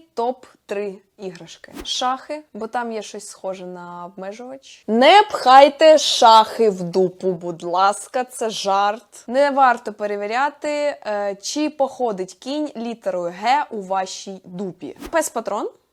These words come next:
бобер з розетки. О, о, о, о, о, о, о, о, о. Дивка Дей. Або кожен понеділок в Твіттері. Вот вам, показую.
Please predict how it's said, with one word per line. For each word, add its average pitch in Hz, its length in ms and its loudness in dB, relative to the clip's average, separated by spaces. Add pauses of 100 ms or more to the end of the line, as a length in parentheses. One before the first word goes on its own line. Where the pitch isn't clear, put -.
(160)
бобер 311 680 0
з 202 180 -10
розетки. 190 540 -12 (2500)
О, 202 280 0
о, 220 100 0 (100)
о, 190 140 0 (120)
о, 175 180 -2 (200)
о, 208 80 -2
о, 208 140 -4
о, 226 280 -2
о, 202 220 -2
о. 170 140 -6
Дивка 262 500 -6 (420)
Дей. 160 480 -14
Або 208 380 0
кожен 311 380 -4
понеділок 185 760 -10
в - 60 -20
Твіттері. 151 680 -16
Вот 190 280 -6
вам, 165 180 -16
показую. 208 640 -6